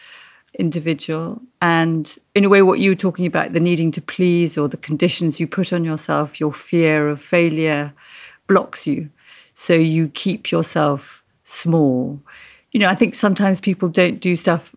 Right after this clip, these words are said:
they call themselves lazy or they can't be bothered. But actually,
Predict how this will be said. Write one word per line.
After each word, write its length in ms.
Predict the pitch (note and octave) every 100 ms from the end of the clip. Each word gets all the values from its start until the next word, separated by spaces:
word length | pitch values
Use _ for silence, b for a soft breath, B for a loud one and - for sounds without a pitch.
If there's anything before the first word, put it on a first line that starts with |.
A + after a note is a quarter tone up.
| _
they 180 | B2+ F3
call 260 | E3+ G3+ F#3
themselves 440 | F3+ - F3 D3+
lazy 640 | E3+ E3 E3 - G3 G#3+ - B B B -
or 320 | E3 D#3 D3+
they 120 | D#3
can't 280 | D#3 F3 F3+
be 80 | F3
bothered. 540 | D#3+ D#3 E3 F3 F3 -
But 140 | - F#3
actually, 600 | G#3 - - E3+ D#3+